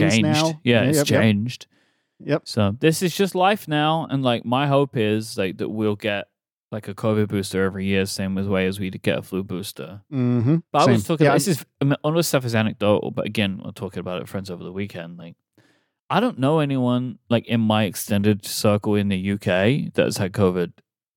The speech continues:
Speaker 1: uh, this year.
Speaker 2: Really?
Speaker 1: Which is really
Speaker 2: Oh, that's
Speaker 1: interesting.
Speaker 2: interesting.
Speaker 1: Yeah. I know people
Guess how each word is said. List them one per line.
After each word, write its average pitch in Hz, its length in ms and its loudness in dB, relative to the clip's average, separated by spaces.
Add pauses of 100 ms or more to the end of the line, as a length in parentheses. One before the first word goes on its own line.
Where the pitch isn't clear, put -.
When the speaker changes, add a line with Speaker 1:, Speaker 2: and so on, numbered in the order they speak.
Speaker 1:
uh, 82 640 -6 (760)
this - 260 -6
year. 80 220 -14 (1200)
Speaker 2:
Really? 302 260 2
Speaker 1:
Which 117 60 4
is - 140 -4
really 120 260 4
Speaker 2:
Oh, - 40 4
that's - 180 0
Speaker 1:
interesting. 110 380 -2
Speaker 2:
interesting. - 20 0
Speaker 1:
Yeah. 95 220 0
I 143 120 0
know 175 220 2
people 180 580 0